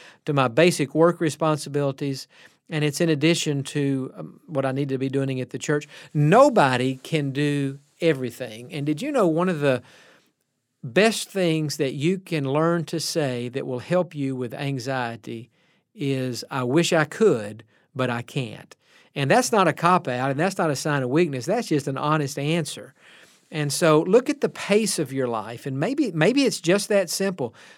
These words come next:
Maybe you are just doing too much. You're doing more than God expects, and as a result, you're having that anxiety. Another thing that can cause us to feel anxious is pressure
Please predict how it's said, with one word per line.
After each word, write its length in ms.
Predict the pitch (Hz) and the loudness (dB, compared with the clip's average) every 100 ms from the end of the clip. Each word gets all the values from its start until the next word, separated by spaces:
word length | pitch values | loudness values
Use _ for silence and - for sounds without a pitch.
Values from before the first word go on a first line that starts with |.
| _ - | _ -4
Maybe 460 | 160 170 233 233 | 2 6 6 4
you 520 | 233 175 180 180 175 180 | 0 2 2 4 4 2
are 160 | 147 | -2
just 420 | 135 156 165 - | 0 0 -2 -2
doing 440 | 147 156 147 139 131 | 0 2 2 -2 -6
too 240 | - 196 | -2 0
much. 420 | 170 123 - - | 0 0 -4 -6
You're 120 | 143 143 | -2 2
doing 340 | 175 175 156 | 4 4 2
more 220 | 170 180 | 2 2
than 140 | 156 147 | 2 0
God 280 | 151 165 | 2 2
expects, 680 | 143 139 - 131 117 117 - - _ _ _ _ | 0 -6 -6 -6 -6 -10 -18 -20 _ _ _ _
and 120 | 143 | 0
as 200 | 143 147 | 2 2
a 40 | 143 | 2
result, 540 | 143 127 165 139 120 - _ _ _ _ _ - | 2 4 4 4 0 -8 _ _ _ _ _ -4
you're 160 | 147 135 | 0 2
having 300 | 139 135 127 | 2 2 -2
that 140 | 127 | -2
anxiety. 680 | 131 120 117 135 127 - - - - - - | -2 -4 -4 -6 -6 -12 -18 -20 -20 -20 0
Another 320 | 180 180 277 | 4 6 6
thing 260 | 262 185 160 | 6 4 4
that 120 | 147 | 2
can 140 | 147 139 | 0 0
cause 320 | 151 143 135 | 2 2 0
us 160 | 135 - | -4 -6
to 100 | 147 | -4
feel 300 | 151 135 135 | 0 0 0
anxious 520 | 143 151 - 185 - | -2 -4 -4 -4 -4
is 260 | 170 151 139 | -2 -2 -2
pressure 580 | - 254 233 135 - | 0 0 0 -6 -10